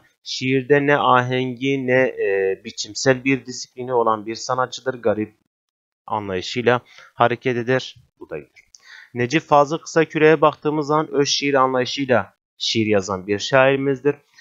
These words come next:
Yani, e, biçimselliğe dikkat eden, ahenge dikkat eden, e, şiirde herhangi, şiirin herhangi bir ideolojinin aracı olmamasını gerektiğini savunan,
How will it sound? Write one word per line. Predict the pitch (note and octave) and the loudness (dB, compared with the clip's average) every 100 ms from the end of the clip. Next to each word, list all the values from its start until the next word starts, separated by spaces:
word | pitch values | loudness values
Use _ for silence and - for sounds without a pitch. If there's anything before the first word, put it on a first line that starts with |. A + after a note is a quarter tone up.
| _ - | _ 0
Yani, | C3 C3 C#3 | 2 2 0
e, | C#3 A2+ A2 G#2 G2+ G2 G2+ | -4 -2 -2 0 -2 -4 -8
biçimselliğe | A#2 - B2 - A#2+ A2+ G#2+ G2 | -10 -8 -8 0 0 2 -4 -6
dikkat | G2 F#2 - B2+ | -8 -8 -4 -2
eden, | C3 C3 C3+ - _ - | -2 -2 -4 -8 _ 0
ahenge | A2+ A2 A2+ G#2 F#2+ E2+ - _ - | 2 2 -2 -6 -6 -8 -10 _ -16
dikkat | G#2+ - C3 C3 | -10 -2 -2 -2
eden, | B2+ C3+ C3+ _ _ - | -2 -4 -4 _ _ -8
e, | G#2+ G2 | -6 -6
şiirde | - C3 B2 A#2+ A#2 C3 C3 B2 _ _ | -6 -4 -2 -2 0 0 0 -6 _ _
herhangi, | A2+ A2+ B2+ - - | -2 2 0 -2 -10
şiirin | A#2+ A#2 B2 | -6 -4 -4
herhangi | A#2 A#2 B2 B2 B2 | -2 0 0 -4 -10
bir | B2 A2+ | -12 -10
ideolojinin | A2+ A2 A#2+ A2+ B2+ | -8 -6 -6 -6 -12
aracı | B2+ A2+ A2 G2+ B2+ A#2+ - | -2 0 0 -2 -8 -8 -4
olmamasını | A#2+ A#2+ G#2+ G2 F#2 A2+ A2+ - A2+ | -4 -4 -8 -8 -10 -10 -14 -14 _
gerektiğini | A2 G2 F#2+ G#2+ A2 | -6 -6 -6 -12 -12
savunan, | A#2+ G#2 F#2 G#2 C3+ | -6 -4 -4 -4 -6